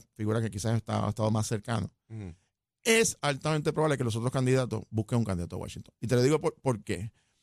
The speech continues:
Speaker 1: Porque si tú eres una figura fuerte como Pablo José y, y te abanderaste con un candidato y vas a, y ese candidato te va a pedir que lo acompañes por toda la
Speaker 2: Sí,
Speaker 1: isla,
Speaker 2: sí.
Speaker 1: tú vas a tener que buscarle una figura, una contrafigura que aunque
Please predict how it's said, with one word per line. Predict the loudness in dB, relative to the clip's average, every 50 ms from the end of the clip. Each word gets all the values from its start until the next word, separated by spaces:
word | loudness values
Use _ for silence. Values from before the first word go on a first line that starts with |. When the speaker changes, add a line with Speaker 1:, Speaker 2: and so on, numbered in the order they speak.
| _ _ _ _ _ _ _
Speaker 1:
Porque | 2 2 2 2 2 -2 _ -2 -2 0 0
si | 2 2 0
tú | 2 4 2
eres | 4 4 4
una | 2 2 0
figura | 2 2 2 2 4 2 0 0
fuerte | 0 0 -2 -2 0 -4 -4
como | -2 -2 -2 0 0
Pablo | 0 2 2 4 4
José | 2 2 2 2 2 2 0 -2 -2
y, | 0 2 2 2 0 -2 -6
y | -6 -2
te | 0 2 4 4 4
abanderaste | 4 4 4 4 2 2 2 0 0 0 0
con | 2 2 2
un | 2 2
candidato | 2 0 0 0 0 0 0 2
y | 2 2
vas | 2 2 2 0
a, | 0
y | 0 -2 -2 -2 -4
ese | -2 -2 0
candidato | 0 2 2 2 2 2 2
te | 0 0
va | 0 0
a | 0 2
pedir | 2 2 2
que | 2 2
lo | 0
acompañes | 2 2 0 -2 -2 0 0 0
por | 2 0 0 0
toda | 2 2 4 4 4 4
la | 2 2 2
Speaker 2:
Sí, | 2
Speaker 1:
isla, | 2 2 2 0 0 -2 -10
Speaker 2:
sí. | -20 -20 -20 _ _ _ _ _ _ _ _ _ _ _
Speaker 1:
tú | 2 4 6
vas | 6 6
a | 6
tener | 4 4
que | 2 2
buscarle | 2 2 4 4 4
una | 2 2 0
figura, | 0 2 2 4 4 4 2 0 0
una | 0 0 2 2
contrafigura | 2 2 2 2 2 4 4 2 2 -2
que | -4 -2 -2
aunque | 0 0 0 -2 0 0 0 0